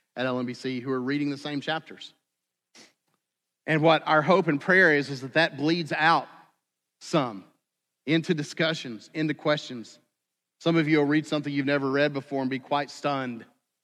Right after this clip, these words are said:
that that's in the Bible. We're too proper to actually preach all the Bible on a Sunday morning.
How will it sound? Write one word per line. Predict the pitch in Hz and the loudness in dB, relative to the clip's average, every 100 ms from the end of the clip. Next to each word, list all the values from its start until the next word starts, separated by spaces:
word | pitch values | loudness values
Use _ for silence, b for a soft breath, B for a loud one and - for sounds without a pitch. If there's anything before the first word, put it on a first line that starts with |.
| _ _ _ _ _ - | _ _ _ _ _ -12
that | 131 | -6
that's | 139 135 135 | -4 -4 -4
in | 131 | -4
the | |
Bible. | 123 135 120 110 - _ _ _ _ _ _ _ _ _ _ - | -2 -2 -4 -6 -16 _ _ _ _ _ _ _ _ _ _ -4
We're | 139 170 | 2 2
too | 160 147 | 2 0
proper | 160 160 151 135 | 4 2 2 -2
to | |
actually | 139 139 135 | -2 -4 -8
preach | - 135 143 | -4 -6 0
all | 147 139 | 0 0
the | |
Bible | 127 127 123 | -2 -6 -6
on | 120 | -8
a | 120 | -10
Sunday | 131 127 123 | -10 -8 -6
morning. | 127 127 127 | -6 -6 -8